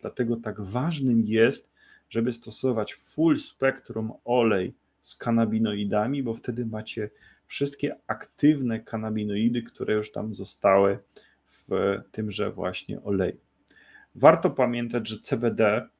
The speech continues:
które było znane, przecież ekstrakty konopne, powiedzieliśmy sobie, od wielu, wielu, wielu wieków i w Chinach, nawet i w starożytnym Egipcie, w czasach nowożytnych zostały przebadane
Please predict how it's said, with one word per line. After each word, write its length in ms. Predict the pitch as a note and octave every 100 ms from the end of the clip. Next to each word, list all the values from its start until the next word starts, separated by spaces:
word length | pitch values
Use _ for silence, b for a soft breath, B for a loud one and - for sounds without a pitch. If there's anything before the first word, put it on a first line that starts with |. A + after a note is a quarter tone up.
| _ _ _ _
które 240 | _ A2+
było 300 | A2+ A#2 A2+
znane, 460 | A2 A2+ C#3 C#3 A#2
przecież 540 | - A2+ A#2 A2 - -
ekstrakty 460 | - - A#2+ - A#2
konopne, 580 | - A2 A2+ B2 - A#2
powiedzieliśmy 720 | - G#2+ A2+ B2+ B2 - A2+
sobie, 380 | - A#2 G#2+ G#2
od 120 | G2
wielu, 380 | G2 C3+ C3+ A2
wielu, 400 | G#2 A#2+ A#2+ G#2
wielu 340 | A2+ A#2 A2
wieków 960 | G2+ G#2 B2 D#3 - - G2+ - - - b b b b -
i 120 | C3+
w 100 | C3+
Chinach, 580 | - C3 D#3+ B2 A2 A#2
nawet 320 | A2+ A2+ -
i 60 |
w 40 | A#2+
starożytnym 720 | - A#2 A#2 A2+ C3+ A2 G#2+ -
Egipcie, 800 | G2+ F#2 - _ - A2 A#2 A3 A#3 b b b b _
w 140 | F#2+
czasach 560 | - C3 E3 - C3+ -
nowożytnych 1120 | B2+ C#3 C3+ B2 G#2 C3 - - A#2+ D#3 D3+
zostały 460 | A#2+ - C3+ C3
przebadane 840 | B2 - C#3 C3+ A2 A2+ A2 G2